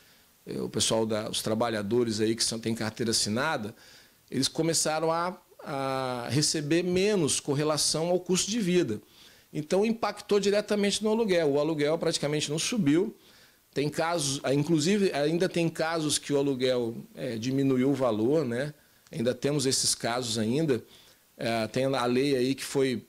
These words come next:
inclusive, proibido o despejo, não pode fazer despejo. Então, isso impacta também, porque o dono do imóvel, ele fica,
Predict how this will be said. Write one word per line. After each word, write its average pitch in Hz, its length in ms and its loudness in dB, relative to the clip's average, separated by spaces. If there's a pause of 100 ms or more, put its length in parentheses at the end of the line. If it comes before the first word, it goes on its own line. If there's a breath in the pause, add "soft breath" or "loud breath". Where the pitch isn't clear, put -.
(140)
inclusive, 127 340 -2
proibido 135 480 2
o - 20 -4
despejo, 120 680 -2
não - 260 -12
pode 120 260 -2
fazer 117 240 -2
despejo. 117 560 0
Então, 131 260 -2 (300 loud breath)
isso 135 240 0
impacta 147 580 -2
também, 143 520 0
porque 123 420 -2 (300 loud breath)
o 131 120 0
dono 143 260 0
do 143 80 2
imóvel, 151 480 2
ele 180 140 0
fica, 233 500 0